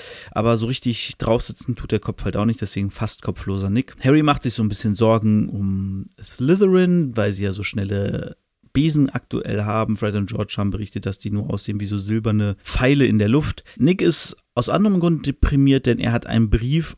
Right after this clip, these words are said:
von, wie ist der nochmal, Sir Potmore, der Anführer der Jagd der Kopflosen. Und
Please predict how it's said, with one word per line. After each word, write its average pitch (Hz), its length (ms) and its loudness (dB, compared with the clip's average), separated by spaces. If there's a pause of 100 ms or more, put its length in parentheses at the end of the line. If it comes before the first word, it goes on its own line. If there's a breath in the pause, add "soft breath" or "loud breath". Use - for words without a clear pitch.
von, 127 680 2 (460)
wie 120 120 -6
ist 123 120 -4
der 127 60 0
nochmal, 117 400 2
Sir 113 880 0 (100)
Potmore, 101 960 2 (240)
der 101 540 2
Anführer 135 500 2
der 110 160 0
Jagd 110 320 -2
der 113 100 2
Kopflosen. 107 920 -2 (220)
Und 101 420 -2